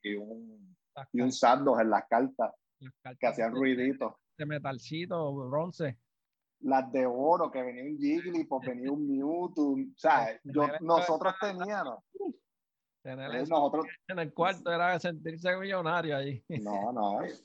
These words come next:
Speaker 1: Y, no, y la cosa es co-, la, el problema, mira, esto es otro punto que quería hacer.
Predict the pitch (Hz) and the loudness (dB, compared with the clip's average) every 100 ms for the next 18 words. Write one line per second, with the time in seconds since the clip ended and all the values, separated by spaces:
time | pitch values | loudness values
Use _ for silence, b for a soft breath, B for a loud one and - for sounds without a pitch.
0 | _ - 151 156 147 143 190 185 147 143 | _ -4 0 0 2 4 6 4 4 -4
1 | 180 - 180 - - 147 165 139 151 147 | -6 -2 -4 -2 0 2 4 4 2 2
2 | 165 147 113 - 131 170 170 165 160 165 | 2 4 4 4 0 2 2 2 0 0
3 | 160 147 120 123 131 135 131 | -2 -2 -4 0 0 -2 -12